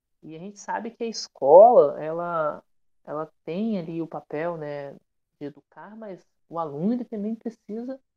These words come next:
é, buscar esse conhecimento de outras formas, em outros lugares. É, tem uma fala do coordenador,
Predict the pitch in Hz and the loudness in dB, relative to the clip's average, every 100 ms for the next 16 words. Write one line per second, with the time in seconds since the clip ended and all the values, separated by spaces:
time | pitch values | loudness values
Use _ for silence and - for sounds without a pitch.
0 | _ _ _ 180 180 202 - 196 220 _ | _ _ _ -20 -20 -20 -14 -12 -12 _
1 | 233 233 - 240 180 202 - - 277 _ | -16 -16 -16 -14 -12 -12 -16 -20 -20 _
2 | _ 180 185 _ _ 139 180 220 214 170 | _ _ -20 _ _ -20 -20 -20 -20 -20
3 | 165 170 165 160 160 - 143 143 143 196 | -20 -20 -18 -18 -18 -16 -18 -14 -14 -12
4 | 185 _ _ _ _ _ _ - 156 156 | -12 _ _ _ _ _ _ -16 -12 -10
5 | 175 175 170 - 165 160 156 - 156 151 | -10 -10 -10 -8 -8 -8 -12 -14 -14 -12
6 | 147 135 165 208 - | -10 2 6 6 2